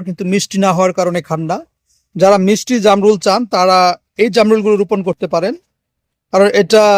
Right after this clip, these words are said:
বছরে তিনবার ধরে এবং বিদেশের একটা উন্নত জাত থাইল্যান্ডের। আমি আরেকটি ডালে দেখাচ্ছি,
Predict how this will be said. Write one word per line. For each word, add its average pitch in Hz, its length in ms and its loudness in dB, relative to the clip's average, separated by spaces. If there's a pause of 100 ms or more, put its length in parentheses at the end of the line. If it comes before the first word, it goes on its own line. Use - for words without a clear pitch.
(280)
বছরে 196 300 -2 (140)
তিনবার 190 340 -2 (120)
ধরে 180 180 0 (100)
এবং 180 140 0 (400)
বিদেশের 185 320 0
একটা 185 220 -4
উন্নত 190 260 -2 (100)
জাত 175 200 0
থাইল্যান্ডের। 170 420 -2 (600)
আমি 185 160 0
আরেকটি 202 200 -2
ডালে 208 220 4
দেখাচ্ছি, 190 260 -2